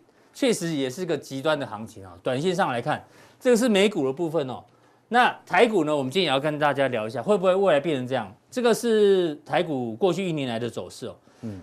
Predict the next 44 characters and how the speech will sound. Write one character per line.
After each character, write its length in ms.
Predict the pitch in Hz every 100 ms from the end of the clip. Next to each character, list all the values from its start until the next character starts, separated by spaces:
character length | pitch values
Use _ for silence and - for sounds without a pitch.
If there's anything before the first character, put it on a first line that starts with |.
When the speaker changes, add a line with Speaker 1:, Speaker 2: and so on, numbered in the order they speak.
| -
Speaker 1:
外 200 | 285 247
资 260 | 175 220 233
其 200 | - 175
实 120 | 185
今 260 | - 208
年 140 | 180 143
以 100 | 113
来 180 | 95 98
哦， 120 | 92
今 160 | - 151
年 100 | 151
以 100 | 113
来 140 | 92 98
啊， 100 | 101
底 100 | 98
价 260 | 98 120 117 - _
其 120 | -
实 120 | 147
都 100 | 170
是 100 | 175
卖 160 | 175 151
超。 300 | 127 113 107 _ _
Speaker 2:
都 120 | 135
是 120 | 127 131
卖 160 | 123
超。 160 | 107 110
Speaker 1:
本 120 | 196
来 120 | 240
想 120 | 240
说 140 | 196 247
去 340 | 247 - 285
年 160 | 185 165
外 140 | 226
资 160 | - 202
卖 240 | 208 190
很 140 | 123 98
多， 360 | 120 117 90 - _
今 180 | - 233
年 140 | 202
应 80 | 165
该 160 | 175 175
变 180 | 185 131
买 180 | 87
超。 360 | 82 - 95